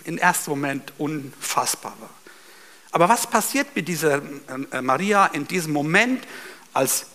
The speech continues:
Gott diesen Kairos mit ihr hat? Was passiert? Sie begreift, sie versteht, obwohl es eigentlich unverständlich ist.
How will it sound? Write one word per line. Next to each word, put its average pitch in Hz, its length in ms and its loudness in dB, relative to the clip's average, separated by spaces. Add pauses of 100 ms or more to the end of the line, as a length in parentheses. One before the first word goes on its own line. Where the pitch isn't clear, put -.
Gott - 380 6 (1800)
diesen 127 380 -8
Kairos 214 640 4
mit 151 180 -4
ihr 208 300 0
hat? 160 280 -4 (2500)
Was 170 160 -2
passiert? - 520 -4 (440)
Sie - 300 0
begreift, 143 840 2
sie 160 140 -2
versteht, 196 840 0 (640)
obwohl 156 220 0
es 151 140 -4
eigentlich 151 240 0
unverständlich 190 1080 0
ist. - 320 -6